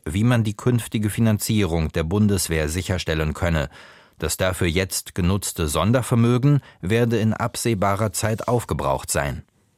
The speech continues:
Führende Politiker von S P D und Grünen haben den verbalen Angriff des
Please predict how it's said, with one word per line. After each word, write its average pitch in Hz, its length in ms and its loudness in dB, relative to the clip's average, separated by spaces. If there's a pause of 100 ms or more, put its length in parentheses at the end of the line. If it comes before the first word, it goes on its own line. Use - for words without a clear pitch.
(2000)
Führende 151 460 4
Politiker 120 640 2
von 117 180 0
S 113 220 0
P 104 140 0
D 98 220 4
und 98 220 0
Grünen 113 580 4
haben 113 300 2
den 101 220 4
verbalen 95 560 2
Angriff 101 520 0
des - 240 -4